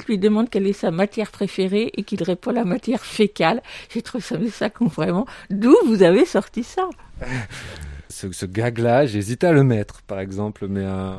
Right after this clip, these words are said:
Speaker 1: Vous avez bien fait de le mettre.
Speaker 2: <laughs> Oui. Je sais pas. On voit que c'est un petit personnage qui vit des choses, euh, à part. Il est là avec son masque. C'est une petite fille qui s'appelle Juliette, qui se bagarre à la récré. C'est pour ça que, euh, elle est plus ou moins convoquée, qu'ensuite, euh,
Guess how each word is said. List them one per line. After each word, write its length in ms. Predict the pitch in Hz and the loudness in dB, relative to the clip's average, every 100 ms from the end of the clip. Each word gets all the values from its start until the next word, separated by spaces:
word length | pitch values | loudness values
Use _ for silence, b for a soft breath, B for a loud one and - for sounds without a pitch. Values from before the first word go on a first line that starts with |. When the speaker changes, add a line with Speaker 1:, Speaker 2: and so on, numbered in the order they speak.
| 95 | -6
Speaker 1:
Vous 160 | 196 | 2
avez 140 | 226 214 | 4 4
bien 180 | 208 220 | 2 0
fait 160 | 220 | 2
de 60 | 202 | 2
le 100 | 175 | 2
mettre. 280 | 147 - - | 0 -4 -8
Speaker 2:
<laughs> 40 | |
Oui. 180 | 123 - B B B B B B B - | -6 -6 B B B B B B B -6
Je 180 | 110 123 | 0 2
sais 160 | 139 | 4
pas. 160 | 123 123 - | 6 6 4
On 80 | 131 | -4
voit 300 | 120 147 151 | 2 2 2
que 120 | 131 | -2
c'est 120 | 113 | -6
un 100 | 107 | -8
petit 400 | - - 113 110 | -8 -4 -2 -2
personnage 500 | 110 - 107 117 127 | -4 -4 0 0 0
qui 140 | - | -4
vit 80 | 104 | -4
des 100 | 101 | -4
choses, 300 | 98 110 107 | -2 -2 0
euh, 320 | 101 101 98 95 - | 0 0 0 -2 -6
à 100 | 92 | -4
part. 380 | - 107 123 113 | 2 6 6 4
Il 100 | 95 | 0
est 80 | 95 | 0
là 140 | 101 | 0
avec 200 | 95 95 | -2 -4
son 120 | - | -4
masque. 400 | 92 127 131 - - | 0 4 2 0 -8
C'est 100 | - | -16
une 80 | 85 | -14
petite 260 | - - | -16 -16
fille 220 | - 123 135 | -4 -2 -2
qui 80 | |
s'appelle 220 | 107 95 87 | -4 -4 -4
Juliette, 420 | 101 110 127 135 | -2 4 4 4
qui 80 | - | 0
se 100 | 101 | -4
bagarre 360 | 95 101 101 | 0 0 2
à 20 | |
la 80 | 95 | 2
récré. 480 | 87 90 131 135 143 | 0 0 4 6 6
C'est 80 | 98 | 2
pour 140 | - | -6
ça 160 | - 107 | -2 -2
que, 120 | 101 | 0
euh, 460 | 95 92 90 87 87 | 0 0 -2 -4 -4
elle 180 | 85 82 | -6 -6
est 120 | 85 | -6
plus 280 | - - 82 | -8 -12 -8
ou 60 | 87 | -6
moins 560 | 90 90 90 90 90 | -4 -2 -2 -2 -4
convoquée, 640 | - 107 101 104 110 110 110 | -2 0 2 2 4 4 4
qu'ensuite, 420 | 92 - 104 | -2 -6 -8
euh, 80 | - | -6